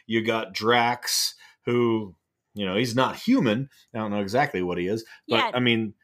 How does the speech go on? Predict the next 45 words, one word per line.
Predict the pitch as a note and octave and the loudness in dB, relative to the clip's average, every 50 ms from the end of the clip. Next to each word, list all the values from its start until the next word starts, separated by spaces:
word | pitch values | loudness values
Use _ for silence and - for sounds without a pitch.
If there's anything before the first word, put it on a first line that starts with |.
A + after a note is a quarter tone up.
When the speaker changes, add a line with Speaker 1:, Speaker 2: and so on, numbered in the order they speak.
| _ _ _ _ | _ _ _ _
Speaker 1:
none | - D3+ D3+ C#3+ C#3+ D3+ E3+ E3 | -10 -6 0 4 4 6 6 6
of | C#3 B2 A2+ A2+ | 4 4 4 4
the | B2 A#2+ A#2 A2+ A2 | 6 6 6 6 4
superheroes | G#2 - - E3 F3 E3+ - B2 A2+ A2+ G#2+ G#2+ G#2 G#2 G2+ G2 | 4 2 2 2 2 4 4 4 4 6 6 6 6 4 2 2
are | G#2 G2 G#2+ | 0 2 2
all | A#2+ A#2 G2+ F2 | 4 4 2 2
human, | A2 C3 D3 C3+ A2 G2 F#2 | 0 0 0 0 0 -2 -4
so | - A2 G2+ | -4 -2 0
there's | G2+ G#2+ A2+ A2+ A#2+ | 0 0 0 0 0
all | A#2 G#2 | -2 -2
sorts | - - B2+ C3+ C3 - - | -4 -4 -4 -4 -4 -6 -10
of | - | -12
things | - G2 F2 F2 F#2 F2 - | -8 -8 -8 -6 -8 -8 -4
that | - A#3+ | 0 2
Speaker 2:
I | C#4+ D#4+ | 2 2
don't | E4 F4 F4 E4+ E4+ - | 2 0 -2 -2 -4 -6
think | D#4+ D#4+ D4+ C4 - - | -6 -6 -6 -8 -6 -6
Ahsoka | - A#3+ - - - C#4 C4 B3 A#3+ - B3 A#3 A#3 A3+ - - | -6 -6 -6 -6 -6 -4 -4 -4 -4 -2 -2 -2 -2 -2 -2 -2
or, | A3 A3+ A#3 A#3+ A#3+ B3 B3 A#3+ A#3+ A3+ - - - _ - | 0 0 2 2 2 2 2 0 0 -2 -2 -4 -8 _ -4
or | A3 A3 A3+ A3 A3 A3 A3 | -2 0 2 2 2 2 0
Sabine | A3+ - - - F#3+ E3+ G#3 G3+ G3+ G3 G3 F#3+ F#3+ F#3 F#3 - _ _ - | -2 -6 -8 -10 -8 -8 -8 -6 -6 -4 -4 -4 -6 -6 -10 -12 _ _ -6
would | G#3+ G#3+ F3 | -6 -4 0
bat | - G3+ F#3+ G#3 G3+ | 2 4 4 4 2
an | F#3+ F#3 - | -2 -2 0
eyelash | - A3 A#3 A#3 A#3+ A#3 A3 G#3 G3 F#3+ G3 F#3+ - - | 2 2 4 2 2 4 4 4 4 4 2 0 -4 -6
at | G3 F3+ - - - | -6 -6 -6 -6 -4
any | G3+ G3+ G3+ G3+ G3+ G3 F#3+ - | -2 -2 -2 -4 -4 -4 -4 -2
of | F#3+ F#3+ F#3 F#3 F#3 F3+ E3+ E3 | 0 0 0 -2 -2 -6 -6 -6
the | G3 F3 | -6 -4
Guardians | - A3+ A3+ A3+ A3+ G#3+ G3+ G3 F#3 F3 | 0 0 2 2 2 0 -4 -6 -8 -8
of | E3 | -10
the | E3+ | -8
Galaxy, | - G3 G#3 G#3+ G#3 G3+ G3+ - - F3+ - | -2 0 2 2 2 0 -2 -6 -10 -10 -8
and | - G3 G3+ | -6 -4 -2
I | G#3+ | 0
don't | A3+ A3 G#3+ | 0 0 -2
think | - F#3 - | -4 -6 -4
any | - G3 G3+ G3+ | -4 -4 -4 -4
of | F#3 | -6
them | F#3 G3 F#3+ | -6 -6 -6
would | F#3+ E3+ D#3 | -6 -8 -4
bat | - F#3 F3+ F#3 F#3 | -2 0 2 2 2
an | F3 F3 | 0 0
eye | E3+ F3+ F3+ F3+ F3+ F3 | 0 0 0 0 0 -4
at | D#3 - | -6 -8